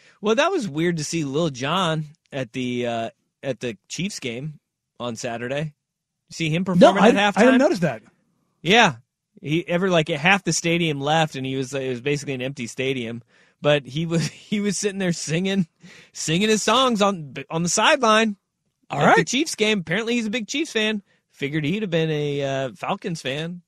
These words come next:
Speaker 2: Yeah.
Speaker 1: You know? He's an Atlanta guy.
Speaker 2: Yeah, you'd think. But then again,
Speaker 1: No.
Speaker 2: the, the, the Falcons sucked for a very long time.
Speaker 1: Yeah. All right.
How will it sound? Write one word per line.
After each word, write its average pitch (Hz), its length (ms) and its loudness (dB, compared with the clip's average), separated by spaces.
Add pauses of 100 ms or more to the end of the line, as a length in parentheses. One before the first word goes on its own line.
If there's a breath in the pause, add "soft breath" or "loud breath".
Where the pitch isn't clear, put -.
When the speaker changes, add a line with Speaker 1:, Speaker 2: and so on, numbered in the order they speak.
(100)
Speaker 2:
Yeah. 349 340 8
Speaker 1:
You 285 40 4
know? 196 60 0 (260)
He's 131 120 -12
an 143 60 -10
Atlanta 143 360 -6
guy. 139 260 -8
Speaker 2:
Yeah, 277 280 -2
you'd 180 200 -4
think. 233 260 0
But 165 80 -8
then 185 100 4
again, 196 160 4
Speaker 1:
No. 190 60 4
Speaker 2:
the, 175 100 0
the, 170 200 2
the 156 340 0
Falcons 175 360 0
sucked 220 260 2
for 156 180 -4
a 139 40 -4
very 220 180 0
long 220 160 0
time. 147 440 -2
Speaker 1:
Yeah. 185 220 -6 (480 soft breath)
All 214 60 -8
right. 170 260 -2